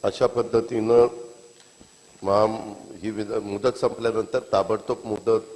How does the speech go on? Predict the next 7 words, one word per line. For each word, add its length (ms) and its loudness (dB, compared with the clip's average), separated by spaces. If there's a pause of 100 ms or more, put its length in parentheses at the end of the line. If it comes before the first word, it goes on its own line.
(400)
अ, 400 -2
महामंडळांचं 880 2 (180)
देऊन 340 -4 (500)
ती 60 4
अस्तित्वात 540 2
आणण्याचं 440 -2
काम 260 0